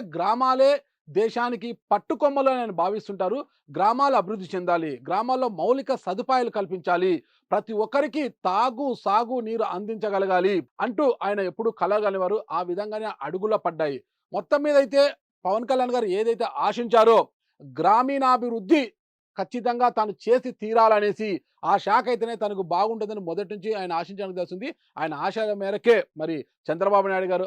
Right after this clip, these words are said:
ఆ శాఖ కేటాయించారు. అంటే ఆయన అభిమానుల్లో, అంటే గబ్బర్ సింగ్ సినిమా చూసినప్పుడు పోలీస్ యూనిఫామ్‌లో ఎలా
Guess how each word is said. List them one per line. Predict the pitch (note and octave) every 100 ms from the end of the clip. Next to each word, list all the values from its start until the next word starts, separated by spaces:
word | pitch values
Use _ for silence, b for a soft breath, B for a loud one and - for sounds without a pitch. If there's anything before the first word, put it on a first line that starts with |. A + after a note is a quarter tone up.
| D#3+
ఆ | D3+
శాఖ | - F3+ F#3 E3+
కేటాయించారు. | E3+ F3 E3 A3 - _
అంటే | A#3 D4
ఆయన | A#3+ A#3+ A#3 F3
అభిమానుల్లో, | F3+ C#4+ D#4 D4+ D4 C4 - -
అంటే | B3 A3+ F3+ D3
గబ్బర్ | F3 F#3 C#4+
సింగ్ | D4+ A#3
సినిమా | B3+ C4+ C4
చూసినప్పుడు | G#3+ B3+ G#3+ B3 G3
పోలీస్ | G#3 A#3+ G3 G#3
యూనిఫామ్‌లో | G#3+ G#3 A3
ఎలా | G3